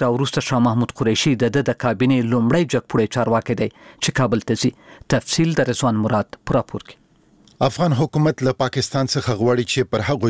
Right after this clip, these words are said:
Speaker 2: ژمنو او وعدو عمل وکړي چې د هیواد د افغانستان په اړه کړي دي. د جمهوري ریاست مرستیال ویاند شاه حسین مرتضوي دا خبره په داسې حال کې وکړه چې نن د پاکستان د بهرنیو چارو وزیر شاه محمود قریشي له افغان مقاماتو سره د کتنې لپاره کابل ته ځي.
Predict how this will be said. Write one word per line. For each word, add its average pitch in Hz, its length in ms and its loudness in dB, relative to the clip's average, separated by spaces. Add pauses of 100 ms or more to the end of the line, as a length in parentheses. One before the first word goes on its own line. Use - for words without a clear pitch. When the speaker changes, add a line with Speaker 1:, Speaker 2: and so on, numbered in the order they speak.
Speaker 2:
ژمنو 147 260 0 (200)
او - 100 2
وعدو 107 260 0 (200)
عمل 123 260 0
وکړي 131 340 0
چې 107 140 -4
د 101 160 -2
هیواد 110 320 0
د - 160 -2
افغانستان 101 640 -2
په 92 80 -2
اړه 87 180 -2
کړي 90 200 -2
دي. 92 100 -2 (580)
د 131 120 2
جمهوري 139 340 2
ریاست 123 340 0
مرستیال 120 460 0
ویاند 117 340 2
شاه 101 220 -2
حسین 117 320 0
مرتضوي 110 540 0
دا 101 120 2
خبره 110 320 0
په 101 80 0
داسې 98 300 -2
حال 131 180 2
کې 131 140 2
وکړه 123 240 -2
چې - 640 -4
نن 165 200 0
د - 140 -6
پاکستان 127 460 0
د 113 80 -2
بهرنیو 123 360 0
چارو 101 220 0
وزیر 92 300 -2
شاه 120 180 2
محمود 123 280 -2 (100)
قریشي 127 340 0 (420)
له - 160 0
افغان 123 320 0
مقاماتو 117 560 -2
سره 101 240 0
د 95 160 0
کتنې 135 380 0
لپاره 131 260 0 (400)
کابل 104 300 0
ته 90 100 -2
ځي. 69 160 -4